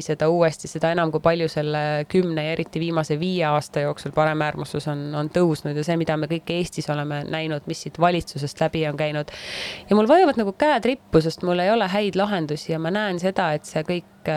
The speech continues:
läheb ainult hullemaks. Ma näen, et parempopulism ja paremäärmuslus kogub rohkem hoogu. Ma näen seda, et kliimakriisiga ei tegeleta piisavalt ja,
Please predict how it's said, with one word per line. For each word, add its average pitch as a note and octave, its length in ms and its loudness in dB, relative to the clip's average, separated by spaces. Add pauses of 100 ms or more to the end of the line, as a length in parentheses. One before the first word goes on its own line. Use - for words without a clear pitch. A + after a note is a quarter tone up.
läheb F3+ 300 0
ainult E3 260 -4
hullemaks. E3+ 600 0
Ma E3 80 -2
näen, F#3 180 0
et E3 160 -6
parempopulism E3+ 1040 0
ja D#3 80 -2
paremäärmuslus E3+ 920 0 (420)
kogub F3 320 6
rohkem E3+ 400 4
hoogu. D#3+ 460 8 (420)
Ma F3 100 0
näen F#3+ 240 0
seda, F#3+ 300 2 (100)
et - 300 -4 (120)
kliimakriisiga E3 800 0
ei D3 140 -2
tegeleta D#3 520 -4
piisavalt D3+ 800 -4
ja, D#3 200 0